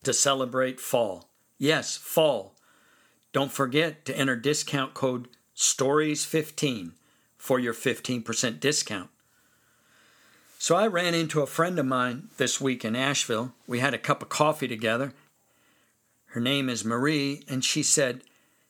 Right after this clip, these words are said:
"Did you know you were gonna ride a tandem bike with Ross?" referring to the second Solvang Century.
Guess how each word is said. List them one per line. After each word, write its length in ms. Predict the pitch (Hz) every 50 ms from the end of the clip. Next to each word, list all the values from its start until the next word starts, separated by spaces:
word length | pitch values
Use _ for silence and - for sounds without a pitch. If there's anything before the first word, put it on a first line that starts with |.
| _ _
"Did 200 | - 135 123 113
you 140 | 120 185 277
know 300 | 262 196 143 151 165 190
you 160 | 202 175 160
were 120 | 151 156 147
gonna 220 | - 151 151 156
ride 280 | 139 135 135 147 156 151
a 40 | 143
tandem 500 | 151 - - 135 139 151 151 151 143 131
bike 300 | 139 135 147 160 - -
with 180 | 147 - -
Ross?" 540 | - 120 120 123 143 156 156 151 - - - - _ _ _ _ _ _ _ _ _
referring 680 | - 131 - - - 147 143 139 131 127 127 123 120 117 -
to 140 | - 131 123
the 300 | 117 123 113 110 117 113
second 520 | - - - - 156 135 - 147 127 120
Solvang 600 | - - - 131 123 127 131 127 131 127 123 120
Century. 540 | - - 135 131 123 - 156 156 147 143